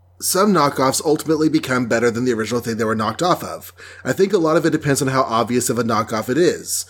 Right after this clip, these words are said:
It seems the more successful ones end up being referred to as tributes. While some knockoffs are more obvious than others, I came across an article recently that claims G I Joe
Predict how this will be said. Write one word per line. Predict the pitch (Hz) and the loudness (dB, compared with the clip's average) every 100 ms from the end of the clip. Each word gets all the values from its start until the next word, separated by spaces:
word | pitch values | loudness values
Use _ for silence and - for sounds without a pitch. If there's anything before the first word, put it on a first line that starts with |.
| - - - | -16 -14 -8
It | 117 | -4
seems | 135 127 | -2 0
the | 117 | 0
more | 123 120 | 0 0
successful | 123 - 139 - 123 | -2 0 0 0 -2
ones | 117 120 | -2 -2
end | 123 | -4
up | 113 | -2
being | 123 | -2
referred | 120 117 110 | -2 0 -2
to | 113 | -2
as | 95 98 - | -4 -4 -2
tributes. | - 208 127 87 - - - - - - - | 2 2 2 -4 -2 -2 -2 -8 -18 -12 -2
While | 156 | 0
some | 156 233 220 | 2 0 2
knockoffs | 180 175 160 160 | 0 0 -2 0
are | 147 | 2
more | 135 117 | 2 2
obvious | 117 120 139 | 0 -2 0
than | |
others, | 165 175 156 | 0 2 2
I | 135 | 0
came | 127 131 | -2 -2
across | 131 135 131 | 0 -2 0
an | 123 | -2
article | 120 135 | -2 -2
recently | 113 110 110 117 | -2 -2 -2 -4
that | 120 | -4
claims | - 113 110 113 - | -4 -2 -2 -2 -4
G | 120 127 | -2 0
I | 147 | 0
Joe | 113 98 98 110 | -2 -4 -4 -4